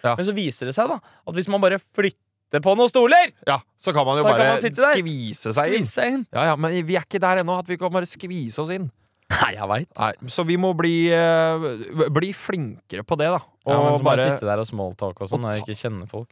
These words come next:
Speaker 1: Ja, men da kan man bli kjent med
Speaker 2: Eller
Speaker 1: folk.
Speaker 2: jeg kjenner jo folk, men liksom
Speaker 1: Bli kjent med folk, det er det som er greia.
Speaker 2: Ugh, ja.
Speaker 1: Men, eh, vi må bare gjøre det. Sette oss med folk.
Speaker 2: Jeg føler
Speaker 1: Bite det sure eplet.
Speaker 2: Jeg vet. Det er mye lettere å ha sånn jobb-koselig prat enn å ha sånn fritidsprat, fordi at når, når de sitter der og ikke prater jobbprat,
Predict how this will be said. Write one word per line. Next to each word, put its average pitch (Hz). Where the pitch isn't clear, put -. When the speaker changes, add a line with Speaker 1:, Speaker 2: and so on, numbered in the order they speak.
Speaker 1:
Ja, 131
men 175
da 185
kan 196
man 202
bli 208
kjent 196
med 190
Speaker 2:
Eller 139
Speaker 1:
folk. -
Speaker 2:
jeg -
kjenner 131
jo 139
folk, -
men 120
liksom 104
Speaker 1:
Bli 135
kjent 107
med 117
folk, 160
det -
er 139
det 131
som 143
er -
greia. 135
Speaker 2:
Ugh, 113
ja. 104
Speaker 1:
Men, 139
eh, 143
vi 143
må 143
bare 156
gjøre 107
det. 131
Sette 127
oss 107
med 110
folk. 135
Speaker 2:
Jeg 123
føler 123
Speaker 1:
Bite 131
det 135
sure 120
eplet. 123
Speaker 2:
Jeg 135
vet. 123
Det -
er 170
mye 165
lettere 151
å -
ha 147
sånn 143
jobb-koselig 110
prat 131
enn 120
å 113
ha 110
sånn 110
fritidsprat, 104
fordi 113
at 107
når, 113
når 117
de 113
sitter 107
der 107
og 117
ikke -
prater 98
jobbprat, 117